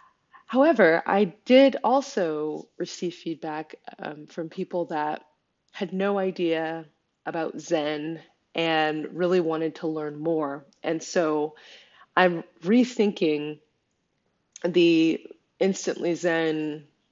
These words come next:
sharing process, because I think that feedback is really valuable, and there's a lot to be gained by having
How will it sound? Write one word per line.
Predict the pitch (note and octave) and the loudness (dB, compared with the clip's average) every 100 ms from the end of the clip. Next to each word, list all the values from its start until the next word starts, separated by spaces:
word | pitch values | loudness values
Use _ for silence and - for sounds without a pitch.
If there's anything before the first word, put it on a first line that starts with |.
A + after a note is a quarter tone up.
| _ _ | _ _
sharing | - G3 F#3 E3+ D#3+ | -2 2 2 2 -2
process, | - D#3 D#3 - D#3 D#3+ | -2 -2 -2 -2 -2 -4
because | - F3 - E3 D#3+ D#3 D3 - _ - _ _ - | -6 -6 -4 -2 0 -2 -4 -12 _ -20 _ _ -8
I | G3 | -2
think | - G3+ - | 4 4 6
that | E3+ E2+ | 4 4
feedback | - F#3+ E3+ D#3 D3 E3 | 0 -2 0 0 0 -4
is | D3 D3 | -4 0
really | F3 F3 | 2 2
valuable, | D#3+ D3+ E3 E3+ D3 C#3+ C#3+ C#3 _ - | 2 2 2 2 0 -2 -4 -6 _ -8
and | D#3 D#3+ D#3 D#3 D#3 D#3 - - - _ - | -4 -2 -2 -2 -4 -8 -10 -20 -20 _ 0
there's | F3 E3+ | 2 2
a | |
lot | D#3+ D#3+ - | 2 2 0
to | - | -4
be | E3 | -8
gained | C#3 D3+ E3+ E3 D3+ | -4 -2 -2 -4 -4
by | D3 | -6
having | - D#3+ D#3 D#3 D3+ | -4 -4 -2 -4 -6